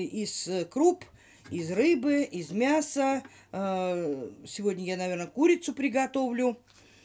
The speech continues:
Э, смотрите на сы-, ссылочку в описании. Кастрюлька, э, дешевая. Она по акции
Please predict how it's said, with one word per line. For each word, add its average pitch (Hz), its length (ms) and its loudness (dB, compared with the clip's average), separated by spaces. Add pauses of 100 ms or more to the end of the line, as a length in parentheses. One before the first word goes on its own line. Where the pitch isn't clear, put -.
(260)
Э, 226 200 2
смотрите 262 580 0
на 226 160 0
сы-, - 260 -6
ссылочку 208 540 -4
в 214 60 0
описании. 233 680 0 (380)
Кастрюлька, 208 1300 6
э, 170 100 -4 (100)
дешевая. 190 840 -2 (460)
Она 208 260 2
по 202 180 4
акции 185 380 -2